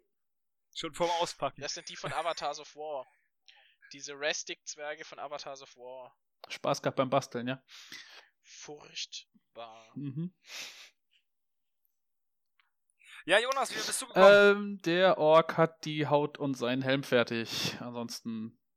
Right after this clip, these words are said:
Speaker 3: noch nix. Ach ja, doch, sein Gebiss natürlich auch. Und die Augen sind gemacht, aber ja. Genau.
Speaker 1: Ja, ich hab an dem,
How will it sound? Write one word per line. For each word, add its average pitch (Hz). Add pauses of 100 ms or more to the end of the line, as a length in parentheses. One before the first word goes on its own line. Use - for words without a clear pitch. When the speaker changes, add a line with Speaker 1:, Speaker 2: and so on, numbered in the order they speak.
Speaker 3:
noch 113
nix. - (520)
Ach 165
ja, 196
doch, 160
sein 131
Gebiss 123
natürlich 113
auch. -
Und -
die -
Augen 76
sind -
gemacht, -
aber - (160)
ja. 175 (2000)
Genau. - (260)
Speaker 1:
Ja, 135
ich 170
hab 180
an 165
dem, 160